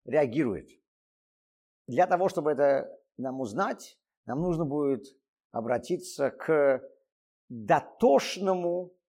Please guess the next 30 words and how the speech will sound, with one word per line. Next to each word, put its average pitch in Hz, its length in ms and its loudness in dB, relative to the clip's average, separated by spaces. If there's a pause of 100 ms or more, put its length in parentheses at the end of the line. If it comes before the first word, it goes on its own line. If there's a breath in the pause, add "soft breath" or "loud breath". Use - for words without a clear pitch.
буквоедству 143 1400 0 (760)
мудрецов 147 420 -2
Талмуда. 110 440 0 (840)
Недельная 160 380 0
глава 127 280 2
Шмини 107 460 -6
говорит 117 460 -6
о 110 80 -8
том, 139 240 -4
как 110 180 -6
нужно 101 240 -8
служить 92 300 -12
в - 60 -20
храме 143 440 0 (260 soft breath)
и - 60 -14
законы 147 400 -2
служения 113 380 0
в - 20 -6
храме. 87 360 -8 (760)
Мы 113 140 -6
также 110 300 -4
знаем 95 240 -8
печальную 92 440 -8
историю 104 440 -4
сыновей 87 400 -10
Аарона, 127 360 -2
которые 95 640 -6 (200)
служили 120 340 -4
в 110 80 -8
храме, 107 480 -6